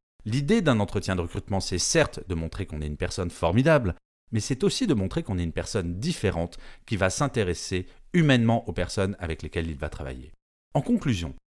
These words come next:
il faut toujours garder à l'esprit qu'un entretien de recrutement est un échange.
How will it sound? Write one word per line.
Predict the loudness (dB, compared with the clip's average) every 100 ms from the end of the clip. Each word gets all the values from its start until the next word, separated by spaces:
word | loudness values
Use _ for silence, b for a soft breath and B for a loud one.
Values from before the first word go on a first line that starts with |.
| _ _ _
il | -6
faut | -2 2
toujours | 2 2 -2
garder | 0 2 2 2 0 0
à | -2
l'esprit | -2 -2 -4 -4
qu'un | -2 -2
entretien | -2 -2 -2
de | -2
recrutement | -4 -6 -4 -4
est | -6 -4
un | -2 -2
échange. | -2 -4 -6 -8 -12